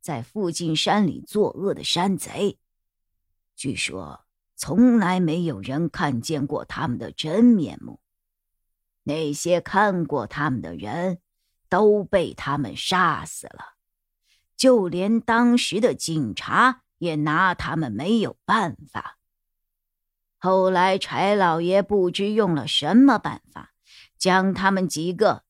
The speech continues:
同时引到了江边儿，设计杀死了他们。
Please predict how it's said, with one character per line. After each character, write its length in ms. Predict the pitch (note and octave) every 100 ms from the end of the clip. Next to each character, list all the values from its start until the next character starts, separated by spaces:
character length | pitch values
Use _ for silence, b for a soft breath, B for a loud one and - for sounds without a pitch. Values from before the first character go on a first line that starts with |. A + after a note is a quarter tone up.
| _
同 440 | D3+ G3+ B3+ C4
时 200 | A#3+ F3
引 600 | A3 B3 A3 D#3+ E3+ F#3+
到 200 | G#3 G3+
了 120 | E3+
江 340 | E3+ A#3+ B3 B3
边 160 | A#3
儿， 200 | A#3 G3+ - _
设 380 | - - G#3+ A2
计 320 | G2 G#3+ F3 - _ _
杀 560 | - - F3+ C#3+ A2 D#3+
死 200 | - F2+
了 120 | G2+
他 240 | - -
们。 140 | -